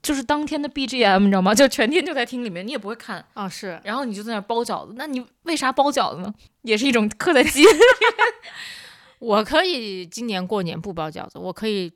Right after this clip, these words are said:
Speaker 2: 就做披萨。
Speaker 1: 那因为你是南方人民。
Speaker 2: 谢谢啊。
Speaker 1: 我们北方人不行，刻在血液里面，就你不包饺子，你手都不知道搁哪儿，你知道吗？所以就，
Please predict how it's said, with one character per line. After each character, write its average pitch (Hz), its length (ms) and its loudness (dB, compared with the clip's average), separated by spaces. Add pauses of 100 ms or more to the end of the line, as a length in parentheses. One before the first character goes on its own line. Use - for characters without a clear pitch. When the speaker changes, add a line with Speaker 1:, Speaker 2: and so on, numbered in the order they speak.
(140)
Speaker 2:
就 190 240 -8
做 226 120 -8
披 185 220 -8
萨。 175 140 -14 (180)
Speaker 1:
那 247 160 -2
因 233 160 -2
为 247 100 -2
你 208 80 -2
是 165 80 -4
南 160 220 -2
方 208 180 2
人 170 140 0
民。 165 140 -10
Speaker 2:
谢 196 200 -12
谢 175 80 -14
啊。 170 160 -10
Speaker 1:
我 202 80 0
们 233 140 2
北 165 160 4
方 190 160 2
人 196 140 0
不 214 100 -8
行， 165 380 -12
刻 277 160 -2
在 226 100 0
血 175 220 -4
液 214 100 -4
里 175 80 -10
面， 160 100 -12
就 254 120 -14
你 240 60 -8
不 226 120 -16
包 285 160 -4
饺 269 140 -8
子， - 40 -10
你 269 60 -14
手 269 300 -6
都 240 60 -6
不 254 60 -8
知 277 60 2
道 262 80 6
搁 277 280 0
哪 269 120 4
儿， 170 80 4
你 165 60 -2
知 175 40 0
道 175 80 2
吗？ 170 160 -2
所 214 160 -6
以 226 60 -2
就， 220 180 -6